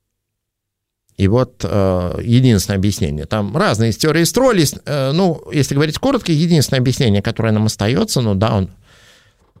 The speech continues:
то, что они нам не врут, он воскрес, и они видели его живым.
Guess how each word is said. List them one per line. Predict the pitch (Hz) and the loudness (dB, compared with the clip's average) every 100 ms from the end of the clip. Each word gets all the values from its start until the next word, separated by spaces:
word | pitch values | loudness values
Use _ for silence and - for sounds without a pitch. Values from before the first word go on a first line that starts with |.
| _ 131 | _ -2
то, | 156 | 2
что | 156 - | 2 2
они | 160 156 | 0 2
нам | 151 165 | 2 4
не | 208 | 4
врут, | 233 156 95 95 | 4 4 2 2
он | 98 98 90 87 | 0 0 -2 -4
воскрес, | 95 123 - 185 220 160 117 | -2 -2 0 0 2 0 -4
и | - 120 131 131 113 | -2 0 2 2 2
они | 131 | 2
видели | 135 120 113 110 | 2 2 2 2
его | 107 | 0
живым. | 95 107 87 53 | 0 0 0 -4